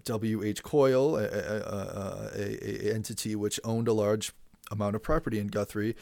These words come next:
that, uh, um, obviously he was, th-, th-, they were probably suing for, um, uh, maybe, maybe some selfish reasons, but also they, they had a valid argument, I believe,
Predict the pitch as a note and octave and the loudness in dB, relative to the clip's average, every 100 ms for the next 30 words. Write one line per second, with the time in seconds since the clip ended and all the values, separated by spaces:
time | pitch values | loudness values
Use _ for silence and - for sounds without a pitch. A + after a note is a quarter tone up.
0 | - - - A#2 G2+ F#2+ - G#2 G2 F2+ | -18 -20 -8 0 2 2 -2 -4 -4 -4
1 | G2 F#2+ - E3 D#3+ D3 A#2+ A2 G#2 - | -6 -6 2 4 6 4 4 4 0 -2
2 | - G#2+ G2+ A#2 G#2 A#2 G#2+ G#2 G#2+ G2+ | -6 -6 -2 -2 2 4 4 6 4 4
3 | G#2 - C3 A2+ G#2 - G2+ F#2+ F#2 G2+ | -2 -2 -2 0 -2 -2 -2 0 -2 -6
4 | G2+ - - F2 G#2+ G#2 G#2 D#3+ C#3 F3 | -10 -10 -12 -6 -4 -4 -4 -2 2 6
5 | C#3 - A2 A2 G#2 G2 A2 G#2 A#2+ - | 6 4 0 0 0 -4 -4 -4 -4 -2
6 | C3 E3 - A#2 A2 G#2 - A#2 A#2+ D3+ | 2 2 0 0 0 -2 -2 0 2 4
7 | A#2+ A#2 A2 B2 D3+ C3 G#2 G2+ G2+ G2+ | 4 4 6 6 4 2 0 0 0 -2
8 | G#2 | -2